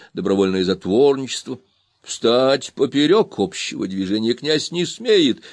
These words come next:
но сердцем не принимает. А каков будет, когда возвратимся? Опять вцепится зубами в свою курбицу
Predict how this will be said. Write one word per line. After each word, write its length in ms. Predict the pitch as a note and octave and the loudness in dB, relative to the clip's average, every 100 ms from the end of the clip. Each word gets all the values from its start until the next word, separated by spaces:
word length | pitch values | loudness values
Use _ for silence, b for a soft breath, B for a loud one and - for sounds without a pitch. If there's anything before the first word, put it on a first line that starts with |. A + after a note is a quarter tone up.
| B | B
но 160 | B2+ | -2
сердцем 640 | B2+ - D3+ C#3+ - C3 C3+ | -2 -2 -2 -2 -4 -8 -8
не 80 | B2 | -10
принимает. 680 | A2 A#2 G#2+ A2 G2 F2+ _ b b b | -10 -8 -2 0 -2 -6 _ b b b
А 160 | F#2+ | -4
каков 540 | F#2+ G#2 F#2+ G#2+ A#2 A#2 | -2 -4 0 0 0 -8
будет, 340 | B2 B2 C3 | -10 -10 -10
когда 280 | - B2 A#2+ | -12 -12 -10
возвратимся? 720 | A2+ G2+ G#2 - G#2+ - - _ _ _ _ _ _ _ _ B B | -10 -12 -12 -12 -10 -8 -8 _ _ _ _ _ _ _ _ B B
Опять 420 | - F#3 F#3 G3+ - | -2 -2 2 0 -2
вцепится 680 | - - - A2+ - - F#2+ | -10 -4 -2 -4 -8 -6 -4
зубами 440 | A2 G#2+ G2+ G2 | -2 0 0 -2
в 60 | - | -6
свою 360 | - G#2+ G2+ | -4 -2 -4
курбицу 640 | - B2 F#2 G2+ - G2+ | -6 -8 -8 -10 -10 -14